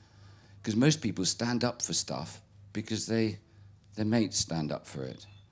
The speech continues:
They haven't thought about it. At Eden, we have these sessions, um,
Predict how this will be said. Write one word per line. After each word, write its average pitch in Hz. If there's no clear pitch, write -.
They 127
haven't 139
thought 113
about 73
it. -
At 120
Eden, 131
we 104
have 110
these 104
sessions, 98
um, 85